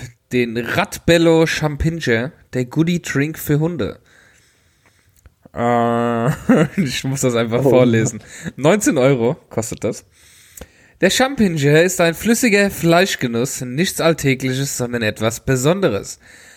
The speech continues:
Speaker 1: Für den exquisiten Radbello wird nur feinstes Muskelfleisch von unkastrierten Jungbullen der Rinderrassen Fleckvieh,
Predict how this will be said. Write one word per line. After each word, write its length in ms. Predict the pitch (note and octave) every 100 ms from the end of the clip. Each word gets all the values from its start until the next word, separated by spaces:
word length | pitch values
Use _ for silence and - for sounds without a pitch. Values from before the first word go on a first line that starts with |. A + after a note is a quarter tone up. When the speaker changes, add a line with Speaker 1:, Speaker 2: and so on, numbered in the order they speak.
| _
Speaker 1:
Für 140 | -
den 140 | C4+ B3+
exquisiten 800 | C4 - - A3+ F#3+ G#3+ G3+ F#3+
Radbello 800 | D3+ F3+ - E3+ F3+ D#3+ E3 C3+
wird 180 | C#3 C3+
nur 140 | C3
feinstes 720 | - - G3 G3+ F#3 E3+ -
Muskelfleisch 800 | D#3 F#3 - C3+ A#2 A2+ A2 D3+
von 200 | - C3+
unkastrierten 1000 | - A#3 C4+ - F#3 - - F#3 G3+ E3+
Jungbullen 800 | D#3+ E3+ A#3 A3+ - C3+ D#3 E3
der 200 | D3 C#3
Rinderrassen 680 | E3+ A3 F3+ C#3 D3 - D#3+
Fleckvieh, 800 | - D3+ F#3 A#3 - D3+ F3